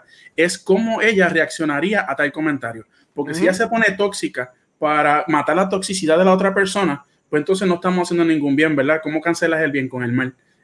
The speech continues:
Speaker 1: Eh,
Speaker 2: Ujú.
Speaker 1: ¿y cómo cancelas el mal con el bien? Este, pues, ¿qué sucede? Tú, si tú actúas con,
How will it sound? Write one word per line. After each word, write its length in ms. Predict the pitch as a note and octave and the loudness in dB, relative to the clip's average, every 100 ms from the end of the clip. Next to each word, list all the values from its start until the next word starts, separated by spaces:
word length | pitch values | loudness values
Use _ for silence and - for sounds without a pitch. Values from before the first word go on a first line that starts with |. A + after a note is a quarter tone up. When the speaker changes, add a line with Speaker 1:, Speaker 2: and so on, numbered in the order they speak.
| - | 0
Speaker 1:
Eh, 120 | B2+ | 2
Speaker 2:
Ujú. 80 | - | 2
Speaker 1:
¿y 100 | C4+ | 0
cómo 160 | - | -2
cancelas 300 | C3+ D3+ D#3 | -4 -2 0
el 100 | E3 | 2
mal 180 | F3 A#3 | 0 -2
con 160 | - C#3 | -4 -4
el 120 | A#2+ | -4
bien? 260 | A#2+ A#2 A#2+ _ _ _ | -4 -6 -8 _ _ _
Este, 640 | C#3 C#3 - D3 C#3 C3+ B2+ | 0 2 0 0 2 2 2
pues, 180 | C#3+ - | -2 0
¿qué 100 | D#3+ | -2
sucede? 380 | E3 D3+ C#3 | 0 0 0
Tú, 180 | C3 C3+ - | 0 -4 -8
si 160 | C#3 | -8
tú 160 | B2 C#3+ | -4 -4
actúas 340 | D3 F3+ F3+ F#3 | 0 2 0 2
con, 400 | F3+ E3+ D#3+ | 4 4 4